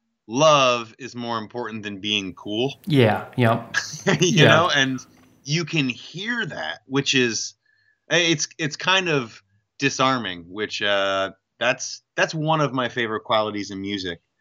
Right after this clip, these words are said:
Speaker 1: Like, aside from, like, "Whoa, I didn't expect it. This sounds cool," to listening to it for the second and third time being like, "This is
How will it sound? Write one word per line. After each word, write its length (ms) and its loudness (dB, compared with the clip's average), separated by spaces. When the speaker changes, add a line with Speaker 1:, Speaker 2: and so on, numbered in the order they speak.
Speaker 1:
Like, 140 -6
aside 440 2
from, 300 0
like, 240 -2
"Whoa, 240 2
I 80 6
didn't 140 2
expect 360 -4
it. 140 -4
This 160 -6
sounds 260 -2
cool," 480 2
to 560 4
listening 420 0
to 280 2
it 280 0
for 140 -8
the 80 -4
second 360 0
and 120 -14
third 240 -2
time 260 0
being 240 -4
like, 340 -6
"This 220 2
is 300 -2